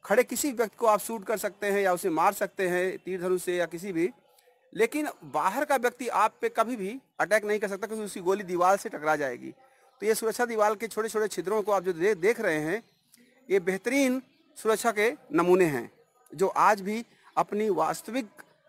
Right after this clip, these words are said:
दशा में मौजूद हैं। हम इस पेन थाना के पीछे जो आपको एक मंदिर की शक्ल के गुंबद के शक्ल में दिखाई दे रहा है, उसके पीछे से आपको ले चलते हैं और देखते हैं किले का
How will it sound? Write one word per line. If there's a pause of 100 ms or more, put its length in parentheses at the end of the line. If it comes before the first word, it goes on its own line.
(140)
दशा
में (220)
मौजूद
हैं। (840)
हम
इस (640)
पेन
थाना
के (680)
पीछे
जो
आपको
एक
मंदिर
की
शक्ल
के
गुंबद
के
शक्ल
में
दिखाई
दे
रहा
है, (960)
उसके
पीछे
से
आपको
ले
चलते
हैं
और
देखते
हैं
किले
का